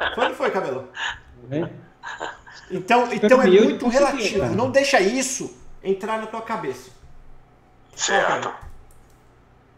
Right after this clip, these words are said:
Speaker 3: É, é, Paulo, é, só, só, só a, a última pergunta. Eu, eu estava pensando em, em matricular minha esposa na faculdade. Eu, eu já faço faculdade. Eu vou, vou finalizar no meio do ano que vem.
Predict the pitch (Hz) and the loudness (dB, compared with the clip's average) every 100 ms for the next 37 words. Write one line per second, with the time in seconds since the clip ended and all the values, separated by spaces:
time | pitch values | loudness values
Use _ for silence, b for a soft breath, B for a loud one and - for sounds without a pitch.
0 | - 175 175 175 160 175 - 202 180 156 | -4 -2 0 2 2 0 2 2 2 0
1 | 175 156 190 185 - 208 208 208 208 - | 0 2 4 4 4 4 2 2 4 6
2 | 262 175 160 160 160 214 - 214 185 170 | 4 4 2 2 0 -2 -2 0 0 -2
3 | 143 113 - - B B B 190 196 214 | -2 -4 -6 -8 B B B -4 0 2
4 | - 220 220 190 156 - 196 160 135 139 | 4 2 0 0 0 0 2 0 -2 -6
5 | 175 185 185 165 170 185 196 185 170 165 | -6 -6 -6 -8 -2 -2 -2 -2 0 2
6 | 160 - 147 143 139 139 123 120 123 160 | 2 2 -2 0 0 0 -2 -2 2 4
7 | 156 143 147 165 196 151 180 175 185 202 | 4 2 0 -2 -2 -2 0 0 0 0
8 | 185 - 180 190 160 120 107 110 131 135 | 0 2 0 0 -2 0 -4 -6 -6 -4
9 | 143 156 156 B B B 147 160 165 165 | -2 -2 -4 B B B -4 -2 0 0
10 | 156 170 175 151 175 208 196 202 202 160 | 0 0 0 0 -2 -2 -4 -4 -6 -4
11 | 104 | -6